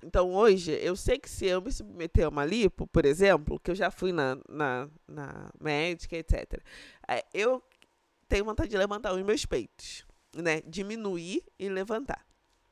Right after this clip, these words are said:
Diminuir, porque eu sempre achei pesado demais pra minha estrutura. Na adolescência, então, quando eu era muito mais magra, isso me incomodava muito, porque eu tinha muito peito. Então, isso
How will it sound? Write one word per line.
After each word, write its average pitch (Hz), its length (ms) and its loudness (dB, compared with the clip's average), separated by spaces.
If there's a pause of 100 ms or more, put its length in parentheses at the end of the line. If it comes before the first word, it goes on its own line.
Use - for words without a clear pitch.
(580)
Diminuir, 220 500 -8
porque - 160 -4
eu 208 60 -4
sempre 190 260 -4
achei - 200 -6
pesado 185 400 -4
demais 180 340 -4
pra 156 100 -2
minha 156 120 -6
estrutura. 175 680 0
Na 175 140 2
adolescência, 185 540 0
então, 180 160 4
quando 170 160 4
eu 165 60 10
era 160 160 8
muito 185 300 0
mais 170 220 6
magra, 151 400 -2 (480)
isso - 160 -6
me 208 80 -4
incomodava 190 640 0
muito, 190 380 -6
porque - 120 -8
eu 180 60 -8
tinha 185 160 -4
muito 185 380 -14
peito. 170 340 -10
Então, 190 240 -6
isso 220 340 -14